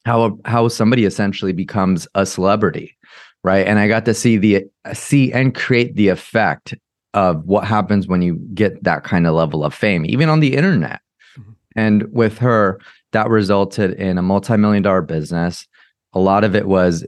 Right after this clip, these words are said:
Speaker 1: digital products, physical products, and we even helped her turn her, turned her into a New York Times bestselling author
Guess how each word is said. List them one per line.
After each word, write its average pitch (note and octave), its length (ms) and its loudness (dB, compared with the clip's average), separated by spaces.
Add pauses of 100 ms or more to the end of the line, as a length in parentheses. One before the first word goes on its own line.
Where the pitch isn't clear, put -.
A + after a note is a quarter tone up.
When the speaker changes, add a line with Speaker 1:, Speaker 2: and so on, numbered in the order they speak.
(120)
Speaker 1:
digital A2 360 2
products, A#2+ 580 -2 (200)
physical D3 480 0
products, E2 680 -2 (460)
and G2+ 260 2
we G#2 120 4
even G2 180 2
helped F2+ 280 -2
her E2+ 60 -6
turn F2 240 0
her, E2+ 260 0 (180)
turned A2 260 0
her G2+ 80 4
into F#2 240 0
a F2+ 40 2
New F2 80 2
York F#2 160 0
Times E2+ 240 -4
bestselling E2+ 520 -2
author D#2 540 -2